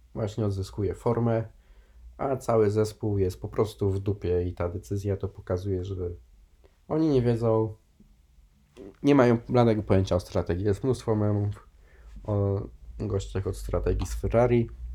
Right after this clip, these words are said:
i nie są one nieuzasadnione, bo Ferrari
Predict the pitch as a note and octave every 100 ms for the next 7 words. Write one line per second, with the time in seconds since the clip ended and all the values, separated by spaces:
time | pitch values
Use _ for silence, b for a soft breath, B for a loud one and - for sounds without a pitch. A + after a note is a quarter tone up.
0 | - b b b - - - - F3+ F3
1 | E3 C#3 C3+ D3 C3+ B2 B2+ C3+ C3+ B2+
2 | C#3 E3 F3 F3 C3 G#2+ G#2 G2+ A2 A2+
3 | G#2+ A2 A2+ A#2